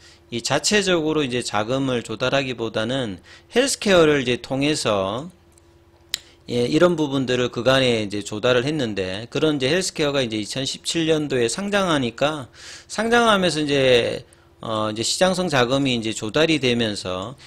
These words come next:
어, 이런 부분들이 이제 셀트리온 쪽에서도 이제 현금 흐름에, 어, 도움이 뭐 되는 어떤 흐름으로 이제 갔다라는 거죠. 그래서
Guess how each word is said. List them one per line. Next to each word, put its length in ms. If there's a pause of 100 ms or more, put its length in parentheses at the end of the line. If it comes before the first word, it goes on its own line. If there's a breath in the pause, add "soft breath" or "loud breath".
(240 loud breath)
어, 220
이런 300
부분들이 480
이제 160
셀트리온 600
쪽에서도 760
이제 140
현금 360
흐름에, 640
어, 500
도움이 600
뭐 220
되는 280
어떤 440 (340 loud breath)
흐름으로 540
이제 340
갔다라는 640
거죠. 420
그래서 580